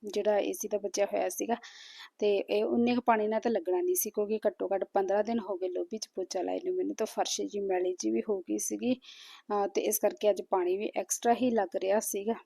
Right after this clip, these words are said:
ਕਿਉਂਕਿ ਅੱਗੇ ਮੈਂ ਏ ਸੀ ਵਾਲੇ ਪਾਣੀ ਨਾਲ ਕਮਰਿਆਂ ਦੇ ਵਿੱਚ ਲਾ ਲੈਂਦੀ ਹੁੰਦੀ ਜਦੋਂ ਬਚਦਾ। ਹੁਣ ਪਾਣੀ ਵੀ ਤਾਂ ਕਿੰਨਾ ਕੁ ਨਿਕਲਦਾ, ਗਰਮੀ ਦੇ ਕਰਕੇ ਏ ਸੀ ਦਾ ਪਾਣੀ ਵੀ ਥੋੜ੍ਹਾ ਹੀ ਨਿਕਲਦਾ ਆ। ਤੇ ਇੱਥੇ ਮੈਂ ਲਾ ਰਹੀ ਸੀਗੀ ਪੋਚਾ,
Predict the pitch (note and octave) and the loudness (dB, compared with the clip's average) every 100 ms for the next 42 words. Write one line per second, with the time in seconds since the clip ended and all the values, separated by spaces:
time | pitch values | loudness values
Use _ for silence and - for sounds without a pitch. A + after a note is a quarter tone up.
0 | _ _ _ - - _ _ - B3 B3+ | _ _ _ -20 -20 _ _ 2 6 6
1 | G#3+ A#3 A#3 A3 G#3+ G#3+ G#3 G3+ G3+ G3 | 8 6 6 2 2 2 2 2 2 2
2 | G3+ G3 F#3+ F#3 G3 G3 G3+ G#3+ F#3 F3+ | 0 0 -2 0 0 0 -4 -2 0 0
3 | F#3 G3+ G3+ G#3+ - F#3+ F#3 G3 F#3+ G3 | 0 -2 -4 -6 -6 -6 -4 -2 -2 0
4 | A3 A3+ G#3+ A3 A3+ B3 B3+ B3+ A#3+ A#3 | 0 0 4 4 4 0 0 0 0 0
5 | B3+ A#3 - - A#3+ A3+ G3 F#3 G3 F#3+ | 0 -2 -4 2 2 2 0 0 0 -2
6 | G3 F#3 - G#3+ - G3+ G3+ G3+ F#3+ G3 | -2 -2 -2 -2 -2 0 0 0 0 0
7 | G#3 - F#3 F#3+ G3+ - - F#3 E3+ - | -2 -2 -4 -2 -4 -6 -6 -6 -6 -8
8 | A3+ - - - - A#3 A#3 A#3 G#3+ F#3+ | -10 -12 -18 -20 -2 2 4 4 4 2
9 | F3+ F#3+ A3+ G3+ - F3+ E3+ - G#3 | 0 -2 -2 -4 0 -2 0 0 0